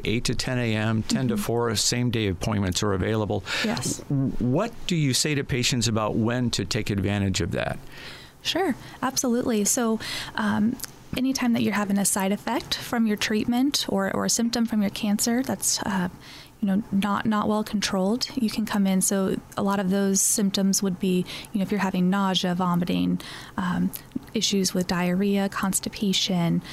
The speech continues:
Speaker 2: um, problems with staying hydrated. If, if you're feeling dehydrated, real tired and weak, things like that.
Speaker 1: Well, uh, just let me pause on that a
Speaker 2: Yeah.
Speaker 1: second. What makes dehydration so common among cancer patients?
Speaker 2: Well, dehydration,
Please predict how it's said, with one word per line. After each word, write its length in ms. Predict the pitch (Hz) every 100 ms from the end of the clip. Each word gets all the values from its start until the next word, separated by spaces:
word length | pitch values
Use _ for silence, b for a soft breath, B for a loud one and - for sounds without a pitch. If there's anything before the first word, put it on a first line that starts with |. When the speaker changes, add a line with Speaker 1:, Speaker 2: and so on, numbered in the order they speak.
| B B -
Speaker 2:
um, 480 | 196 185 180 185 - -
problems 460 | - 220 226 220 -
with 100 | 208
staying 220 | 214 208
hydrated. 720 | - 214 254 - - - 208
If, 160 | 214 -
if 180 | 196
you're 100 | 196
feeling 280 | 185 208 190
dehydrated, 640 | 190 180 185 196 190 190 185
real 120 | 185
tired 480 | - - 190 196 185
and 180 | 180 185
weak, 260 | 226 202
things 260 | - 208 196
like 200 | 185 -
that. 400 | 190 180 - - B B B
Speaker 1:
Well, 180 | 147 226
uh, 200 | 240 294
just 260 | - 214 -
let 140 | 196
me 80 | 185
pause 280 | 170 180 170
on 80 | 110
that 120 | 95
a 140 | 92
Speaker 2:
Yeah. 140 | 302 370
Speaker 1:
second. 160 | - - B B B
What 280 | - 147 240
makes 260 | 233 208
dehydration 1200 | 113 101 143 156 135 123 104 101 117 117 101 98
so 280 | - - 110
common 640 | - - 113 113 90 90 -
among 300 | 92 90 87
cancer 340 | 90 87 90
patients? 540 | - 85 - - - B B B -
Speaker 2:
Well, 280 | 240 240 262
dehydration, 1000 | 240 262 262 294 233 233 220 226 214 214